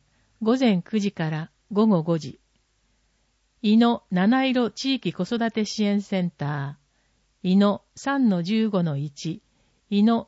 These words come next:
七色保育所隣。電話八五の二五二五。月曜日から金曜日。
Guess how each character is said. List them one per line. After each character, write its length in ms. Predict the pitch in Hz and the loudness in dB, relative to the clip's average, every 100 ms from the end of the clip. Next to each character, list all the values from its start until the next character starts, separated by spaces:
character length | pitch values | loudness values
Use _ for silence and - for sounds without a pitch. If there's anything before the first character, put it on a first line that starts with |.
| - | -2
七 340 | 185 226 262 | 2 2 2
色 180 | 247 233 | 0 0
保 180 | 240 220 | 0 -2
育 180 | 208 - | -4 -6
所 220 | 208 196 | -6 -6
隣。 560 | - 175 175 170 180 _ _ _ _ _ - | -4 -2 -2 -4 -8 _ _ _ _ _ -4
電 320 | 196 214 214 | 0 2 2
話 240 | 202 196 - | 0 -2 -6
八 340 | - 190 269 | -8 -6 -4
五 240 | 254 240 180 | -2 0 0
の 260 | 160 156 - _ | -2 -6 -12 _
二 320 | 220 247 262 | 2 2 2
五 320 | 247 226 165 | 2 0 0
二 300 | - 175 175 | -2 -2 -2
五。 380 | 170 160 143 - _ _ _ _ _ _ _ 214 | -2 -4 -4 -8 _ _ _ _ _ _ _ 0
月 300 | 208 214 285 | 0 2 0
曜 160 | 294 | 0
日 100 | 262 | 0
か 120 | 220 156 | -2 -4
ら 120 | 156 | -4
金 280 | - 220 220 | 2 4 6
曜 240 | 196 165 | 4 0
日。 200 | 175 | -6